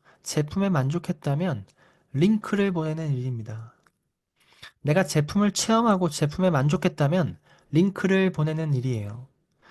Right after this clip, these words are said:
내가 아마존이나 쿠팡에서 제품을 쓰고 제품이 마음에 들어서 제품에 대해서 링크를 불특정 다수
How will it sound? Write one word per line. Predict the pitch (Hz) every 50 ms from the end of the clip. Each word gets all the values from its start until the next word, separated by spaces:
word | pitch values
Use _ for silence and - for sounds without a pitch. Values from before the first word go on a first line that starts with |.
| - - - - - _
내가 | - 139 151 151 185 190 185 -
아마존이나 | - 120 139 170 180 185 196 190 185 185 185 180
쿠팡에서 | 180 - - - - - 220 214 208 196 175 - 147 143 160 180
제품을 | 147 - - 151 147 151 - - 190 190 185 190
쓰고 | 185 - - - 196 190 185 190 185 185
제품이 | 180 - 160 147 151 - - 175 180 175
마음에 | 160 143 135 143 156 147
들어서 | 147 - 139 151 151 147 - 117 127 160 226 - _ - - - - - _ _
제품에 | - - - 151 147 - - 190 190 185 175
대해서 | 170 170 165 165 - 165
링크를 | 147 139 156 185 180 - - 175 175 170 147 95 - - - - _ _ _
불특정 | - - 170 165 - - 180 - - 190 185 185 175
다수 | 160 147 135 135 - 151 123 101